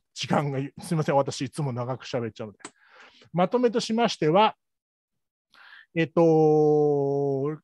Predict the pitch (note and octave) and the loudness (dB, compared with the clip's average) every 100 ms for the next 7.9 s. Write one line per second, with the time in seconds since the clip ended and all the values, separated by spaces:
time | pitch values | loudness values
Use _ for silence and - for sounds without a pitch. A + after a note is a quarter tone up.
0 | _ F#3+ A#3+ - B3+ C4+ A#3+ E3 - - | _ 2 2 2 2 4 4 2 0 -2
1 | C4 G#3 - D3+ E3+ G#3+ G#3+ G#3 G#3+ G3 | -4 -4 -4 0 2 4 4 6 6 4
2 | G#3+ G3+ G#3 F#3 A3+ G3+ D#3+ D3 C3+ - | 2 2 0 0 -4 -2 -2 0 -4 -4
3 | F3 D#3+ - - F3 C#3 A#2+ - F3 - | -6 -4 -4 0 0 0 -4 -2 -2 0
4 | F3 D#3 E3+ - - - F3 - - - | -2 0 -2 -2 -4 2 2 0 -8 2
5 | F#3+ D3 A#2+ F3+ F#3+ E3 D3+ D3 - F#3 | 2 2 0 0 2 2 0 -2 -4 -2
6 | D3 D#3+ D#3+ F3 D#3 D#3+ F3+ G3+ D3+ - | 0 2 2 0 -4 0 2 2 0 -4
7 | - - _ _ - - - - G3+ | -12 -16 _ _ -20 -20 -6 0 0